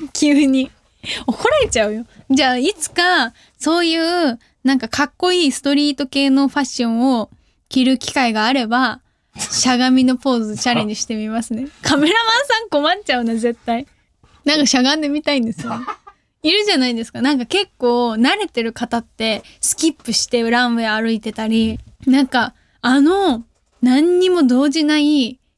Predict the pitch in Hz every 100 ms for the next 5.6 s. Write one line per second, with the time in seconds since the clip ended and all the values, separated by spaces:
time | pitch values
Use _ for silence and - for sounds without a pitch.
0 | 247 240 226 - - - 330 349 233 220
1 | 233 - 202 220 - - 190 - _ -
2 | 226 - - - - _ _ _ _ 269
3 | 247 240 - 240 233 - _ _ _ _
4 | _ _ 247 247 247 233 226 - - 254
5 | - 240 - 247 226